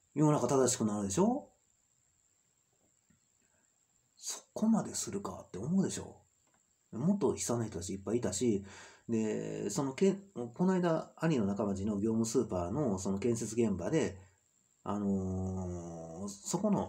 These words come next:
ところがなぜ築二十年ほどで建築し直すのか、理由がわからなかったから、あのー、業務スーパーって神戸物産なんですよ。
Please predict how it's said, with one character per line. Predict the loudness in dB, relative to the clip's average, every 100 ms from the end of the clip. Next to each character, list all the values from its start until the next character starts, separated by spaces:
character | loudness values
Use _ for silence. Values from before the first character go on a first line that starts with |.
| -4
と | -4
こ | 0
ろ | 0
が | 0
な | 0
ぜ | 0 -2 -6 _ _ _
築 | -2 0 0
二 | 2
十 | 2
年 | 2 0
ほ | 0
ど | -2
で | 0 0
建 | 0 -2
築 | -2 -4
し | -2
直 | 0 0
す | -2
の | -2
か、 | 2 2 2
理 | 4
由 | 4
が | 4
わ | 0
か | 0
ら | 0
な |
か | -2 -6
っ |
た | -8
か | -4
ら、 | -2 -2 -4 -12 -20 -20 -20 _ _ _ -6
あ | -4
の | 0 0 0 -2 -4 -6 -10 -10 -2
ー、 |
業 | 2 4
務 | 4
ス | 2
ー |
パ | 2
ー |
っ | -2
て |
神 | 2 2 4
戸 |
物 | 2
産 | 0 -4 -6 -18 _ _ _ _ _ _ -8
な | -6
ん |
で | -6
す | -6
よ。 | -10